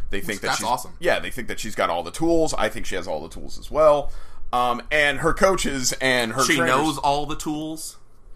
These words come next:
Speaker 1: um, wouldn't have agreed to this match if they didn't think she had a good
Speaker 2: Well,
Speaker 1: chance
Speaker 2: yeah,
Speaker 1: to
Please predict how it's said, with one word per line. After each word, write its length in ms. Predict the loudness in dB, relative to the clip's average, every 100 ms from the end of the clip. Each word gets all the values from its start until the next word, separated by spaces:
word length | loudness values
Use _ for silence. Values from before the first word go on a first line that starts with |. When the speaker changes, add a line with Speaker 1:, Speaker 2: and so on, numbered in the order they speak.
| -14 -16 -4 6
Speaker 1:
um, 300 | 6 6 4
wouldn't 320 | 2 2 -6
have 240 | -2 0
agreed 320 | 0 -2 -4 -4
to 60 |
this 180 | -4 -4
match 220 | -2 -2
if 80 | -2
they 80 | -4
didn't 180 | -4 -6
think 140 | -6
she 100 | -4
had 80 | -2
a 40 |
good 100 | 2
Speaker 2:
Well, 140 | 6 6
Speaker 1:
chance 120 | 6
Speaker 2:
yeah, 160 | 6
Speaker 1:
to 20 | 6